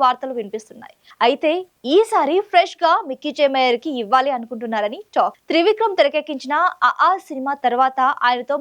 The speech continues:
మళ్ళీ వర్క్ చేయలేదు. ఈ సినిమాకి మిక్కీ జే మేయర్ అయితే క్వైట్ గా సెట్ అవుతాడని, ఆయన వైపే మొగ్గు చూపుతున్నారని ఇండస్ట్రీలో వినిపిస్తోంది. త్వరలోనే ఈ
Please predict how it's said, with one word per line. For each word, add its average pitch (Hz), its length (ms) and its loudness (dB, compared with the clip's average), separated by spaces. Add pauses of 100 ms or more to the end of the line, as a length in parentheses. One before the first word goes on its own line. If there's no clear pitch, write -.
మళ్ళీ 240 280 0
వర్క్ 247 260 0
చేయలేదు. 208 340 -8 (400)
ఈ 381 40 6 (140)
సినిమాకి 302 420 -2 (140)
మిక్కీ 311 340 2
జే 370 80 2 (100)
మేయర్ 269 220 2 (100)
అయితే 226 240 -2 (140)
క్వైట్ 311 320 2
గా 370 60 2 (140)
సెట్ 302 280 0
అవుతాడని, 226 480 -2 (300)
ఆయన 359 260 -2
వైపే 233 260 -4 (120)
మొగ్గు 240 280 -2
చూపుతున్నారని 233 680 -4 (420)
ఇండస్ట్రీలో 349 520 0
వినిపిస్తోంది. 240 540 -6 (120)
త్వరలోనే 294 580 0 (220)
ఈ 339 40 2